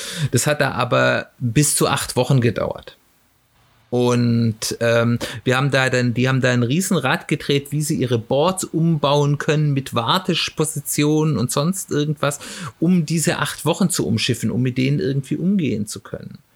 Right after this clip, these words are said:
Äh, und ich hab dann den Vorschlag gemacht, lasst uns doch mal schauen, ob's irgendeine Möglichkeit gibt, das zumindest ein bisschen zu reduzieren.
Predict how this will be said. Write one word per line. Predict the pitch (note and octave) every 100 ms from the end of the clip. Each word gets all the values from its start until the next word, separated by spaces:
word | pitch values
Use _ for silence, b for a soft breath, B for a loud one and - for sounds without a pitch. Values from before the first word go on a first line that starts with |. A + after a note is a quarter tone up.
| B B B B _
Äh, | A#2+ A#2 A#2+
und | - B2+ B2 -
ich | F2 - C#3+ - -
hab | C#3
dann | C#3 C3
den |
Vorschlag | B2 D3+ D#3+
gemacht, | - C#3 -
lasst | D3+ D#3
uns | -
doch | C#3
mal | C3
schauen, | - D3 E3+
ob's | C#3+ -
irgendeine | C#3 C#3+ C3+
Möglichkeit | C3+ C3+ - B2+ -
gibt, | B2+ B2+
das | -
zumindest | C3 B2 A#2+ -
ein | G#2+
bisschen | F3+ - E3+
zu | -
reduzieren. | G#2+ G2+ G#2+ - G2 - -